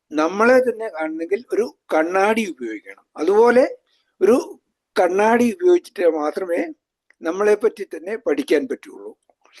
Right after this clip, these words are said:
ആ, അതാണ് ആറാമത്തെ പ്രമാണം. ഇതിനെയാണ് ശാസ്ത്ര പ്രമാണം എന്ന് പറയുന്നത്, അല്ലെങ്കിൽ വേദപ്രമാണം. ആധ്യാത്മിക പഠനം,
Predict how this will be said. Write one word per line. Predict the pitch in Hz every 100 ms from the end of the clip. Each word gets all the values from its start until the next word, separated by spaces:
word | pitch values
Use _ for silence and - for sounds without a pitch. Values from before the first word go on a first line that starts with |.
| _ -
ആ, | 196 233 269 - _
അതാണ് | 190 226 220 190 240 - -
ആറാമത്തെ | 139 160 175 196 208 214 - - -
പ്രമാണം. | - 254 233 107 - _ _
ഇതിനെയാണ് | - 240 240 185 285 - _ _ _ _
ശാസ്ത്ര | - 160 170 _ -
പ്രമാണം | 254 240 160 147 139
എന്ന് | 131 120
പറയുന്നത്, | - - _ 101 104 _ _ _ -
അല്ലെങ്കിൽ | 165 180 214 302 - _ _ _ _ _
വേദപ്രമാണം. | 135 147 147 143 - 110 104 104 104 _ _ _ _ _ _ _ _ _ _ _ _ -
ആധ്യാത്മിക | 135 151 - 170 175 233 196
പഠനം, | 214 185 147 143 262